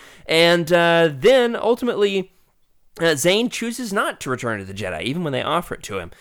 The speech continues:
So why do you think, Freddie, it's important that, that he doesn't return to become a Jedi, instead paves his own path, does his own thing,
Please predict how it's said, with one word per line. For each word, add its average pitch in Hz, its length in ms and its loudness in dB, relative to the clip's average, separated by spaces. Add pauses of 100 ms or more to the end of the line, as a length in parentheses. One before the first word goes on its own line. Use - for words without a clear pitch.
(140)
So 165 100 0
why 185 180 6
do 262 60 2
you 240 80 2
think, 233 220 -4
Freddie, 127 320 0
it's 131 160 -4
important 135 500 -6
that, 110 340 -4
that 113 120 -6
he 113 100 -10
doesn't 135 480 0
return 101 600 -8
to - 80 -12
become 233 300 -4
a 233 60 0
Jedi, 90 480 -4 (240)
instead 127 340 -2
paves 127 240 -2
his 113 140 -6
own 117 160 -2
path, 107 300 -2
does 113 140 -6
his 107 140 -10
own 110 200 -6
thing, 87 320 -10